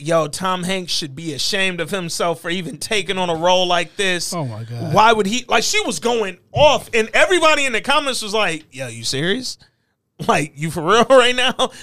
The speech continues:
Speaker 1: Like, before I respond to this, I need you to tell me if you joking. She was dead the fuck ass serious, dog.
Speaker 2: Thirty-eight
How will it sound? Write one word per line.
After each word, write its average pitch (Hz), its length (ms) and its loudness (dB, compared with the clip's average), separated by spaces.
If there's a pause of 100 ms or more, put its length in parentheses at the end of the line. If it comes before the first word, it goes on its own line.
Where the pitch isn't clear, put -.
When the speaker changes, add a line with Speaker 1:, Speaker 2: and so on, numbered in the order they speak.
(100)
Speaker 1:
Like, 180 140 2
before 247 280 4
I 285 220 6
respond 240 480 0
to 180 60 0
this, 156 240 -6
I 185 60 0
need 196 180 -2
you 196 80 -4
to 156 60 -10
tell 202 140 -2
me 175 80 -4
if 160 160 -8
you 175 60 -14
joking. 135 460 -10 (280)
She 320 280 0
was 277 220 -2
dead 262 440 2
the 220 80 0
fuck 247 360 -2
ass 220 300 0
serious, 175 520 -8
dog. 202 200 2
Speaker 2:
Thirty-eight - 480 -2